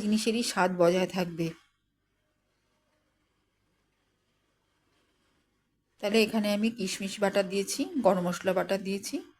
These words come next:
কাশ্মীরি লঙ্কার গুঁড়ো, নুন, চিনি আর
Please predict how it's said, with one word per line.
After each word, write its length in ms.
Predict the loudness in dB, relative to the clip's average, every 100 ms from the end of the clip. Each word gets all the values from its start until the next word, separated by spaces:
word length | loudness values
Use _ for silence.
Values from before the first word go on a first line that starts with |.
| _ _ _ _ -4
কাশ্মীরি 400 | -4 -4 -2 2
লঙ্কার 340 | 2 2 -2 -2 0
গুঁড়ো, 200 | 2 2 -2 -4
নুন, 160 | -2 0 -2
চিনি 280 | 0 -2 -4 -8 _ _
আর 80 | -10